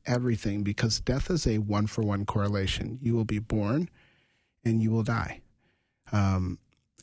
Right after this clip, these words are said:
and the question is that, or, or the statement really is, is that, um, because Jesus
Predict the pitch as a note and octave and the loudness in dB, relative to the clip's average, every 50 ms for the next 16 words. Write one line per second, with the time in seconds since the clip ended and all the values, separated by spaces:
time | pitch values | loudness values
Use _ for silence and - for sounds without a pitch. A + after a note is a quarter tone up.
0 | - - A#2 G#2 G#2 G#2 G2+ A2 - - - - - C#3 C3+ C#3 - - - C#3 | -2 0 2 4 4 2 0 -2 -4 -6 -4 0 2 2 4 4 2 0 0 2
1 | C3 B2+ B2 - - A2+ A2 G#2+ G#2 G#2+ G#2 - - - - A2+ G#2+ G#2 - - | 2 2 0 -2 -2 -2 0 0 0 0 -2 -4 -6 -4 0 0 0 0 0 -4
2 | - - - - _ _ _ _ _ _ _ - A#2+ A2+ - B2 B2 A2+ A2 - | -14 -20 -20 -20 _ _ _ _ _ _ _ 0 0 2 2 2 2 2 2 0
3 | - - E3 F3+ F3 B2+ A2 G2+ A2+ A2 A2 A2 A2 A#2+ A#2+ A2+ - B2 G#2 A2+ | 2 2 2 2 2 0 0 0 2 2 2 2 2 2 2 0 0 0 0 0
4 | A#2 G#2+ G#2+ G#2 - - - - - A2 G2+ G2+ G2 G2 G2 - - _ _ _ | 0 0 0 -2 -2 -4 -4 -2 0 0 0 0 0 -2 -4 -6 -10 _ _ _
5 | _ _ _ _ _ - B2+ A#2 - - - C3+ D3 C#3+ B2+ A#2 - - B2 B2 | _ _ _ _ _ -2 0 0 0 0 2 2 2 2 0 -2 0 2 2 2
6 | B2 - C3 A#2 - - - - - - | 2 2 0 0 0 -2 -2 -4 -6 -8